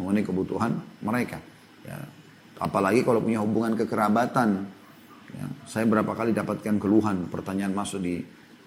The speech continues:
meja, eh, taklim, gitu kan. Ada orang, ibu-ibu yang mengeluh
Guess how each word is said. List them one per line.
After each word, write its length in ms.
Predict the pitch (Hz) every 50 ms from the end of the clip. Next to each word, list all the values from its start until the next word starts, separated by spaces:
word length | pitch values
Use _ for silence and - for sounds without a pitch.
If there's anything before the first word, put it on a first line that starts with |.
| - 107
meja, 560 | 101 104 101 90 98 104 98 95 92 92 - - - - - -
eh, 160 | 85 87 87 - -
taklim, 480 | 127 123 - 113 107 107 104 117 127
gitu 160 | - 104 90 98 98
kan. 160 | 107 123 143 143 147 - - - - - - - - - - -
Ada 480 | - - 92 98 98 95 92 92 - -
orang, 480 | 101 98 104 104 101 101 98 95 -
ibu-ibu 480 | - 98 95 87 104 107 110 101 104 -
yang 160 | - 95 95
mengeluh 400 | 92 95 95 98 104 107 101 95